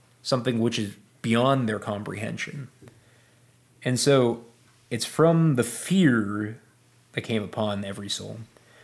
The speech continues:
that we see they devote themselves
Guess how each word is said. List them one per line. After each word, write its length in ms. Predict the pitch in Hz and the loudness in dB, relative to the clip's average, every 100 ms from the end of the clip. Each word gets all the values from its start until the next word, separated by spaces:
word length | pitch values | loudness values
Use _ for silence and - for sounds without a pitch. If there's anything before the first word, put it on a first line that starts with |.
| - _ | -20 _
that 100 | 113 | -2
we 100 | 117 | 0
see 580 | - - 143 139 131 - - | 0 2 4 4 2 -4 -12
they 180 | 110 113 | -2 0
devote 560 | 110 101 120 127 131 117 | 0 0 4 4 2 -4
themselves 880 | 110 - 110 107 104 101 104 - | -2 0 0 0 -4 -6 -8 -10